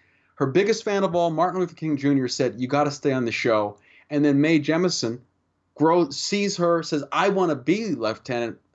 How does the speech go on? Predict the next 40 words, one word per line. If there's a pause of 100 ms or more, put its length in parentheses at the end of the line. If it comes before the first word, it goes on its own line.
(140)
speaking
as
a
Canadian,
"Lieutenant
Uhura." (480)
And
so
she
becomes,
becomes
a
medical
doctor
and
becomes
an
astronaut. (1200)
And
that's
just
one,
one (560)
very, (380)
you
know,
tiny
character
who
never
got
anywhere
near
the
number
of
lines
that
she
deserved.